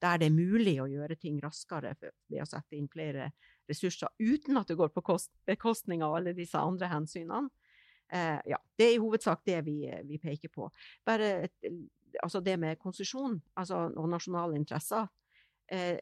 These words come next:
det er jo ikke sånn at man kan bestemme lokalt at her kan vi bygge ut så stor vindkraftanlegg som helst. Det skal til nasjonal konsesjonsbehandling på normalt vis også, så de nasjonale hensynene først skal jo ikke forsvinne, de skal N V E ivareta i konsesjonsbehandlingen.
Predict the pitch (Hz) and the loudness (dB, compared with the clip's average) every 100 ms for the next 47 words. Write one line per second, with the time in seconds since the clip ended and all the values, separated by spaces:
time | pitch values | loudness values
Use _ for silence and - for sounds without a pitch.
0 | - 180 175 170 226 220 170 - 170 156 | -2 2 2 2 -2 0 -2 0 2 2
1 | 156 165 151 156 214 180 151 131 - 190 | 0 0 2 2 4 4 4 0 -2 -2
2 | 156 - 151 165 156 143 147 151 156 156 | -2 -6 -8 -6 -6 -6 -6 -6 -6 -8
3 | - - - 160 143 147 - - - - | -8 -14 -12 -8 -6 -6 -8 -12 -14 -18
4 | - - _ _ - 160 151 143 - 156 | -18 -20 _ _ -2 0 0 -2 -2 2
5 | 208 190 - - - - - 165 - 208 | 2 0 -4 -14 -20 -20 -6 -6 0 2
6 | 180 139 - 220 190 143 _ _ - 160 | 2 0 0 0 0 -2 _ _ -6 -4
7 | 156 165 156 151 - 143 147 165 170 - | -4 -4 -4 -4 -4 -4 -2 -2 -2 -2
8 | 139 120 123 214 151 _ - - 160 156 | -2 0 2 2 2 _ -20 -8 -2 2
9 | 160 160 139 - 151 143 - 156 - 170 | 2 2 0 -2 -2 -2 -4 -10 -4 -2
10 | 139 147 165 160 - - - - 160 185 | -2 -4 0 0 -2 -10 -12 -4 -2 0
11 | 180 175 139 151 180 131 139 160 - - | 0 2 2 2 2 2 0 -2 -4 -4
12 | 175 143 147 185 165 180 147 - 147 147 | 2 2 2 0 0 0 0 0 -4 -4
13 | 160 139 139 139 139 - - _ _ - | -2 0 0 0 -2 -6 -10 _ _ -4
14 | 143 135 135 147 - 143 - - 143 - | 0 0 0 -2 -2 -4 -4 -6 -6 -8
15 | - - - | -16 -16 -18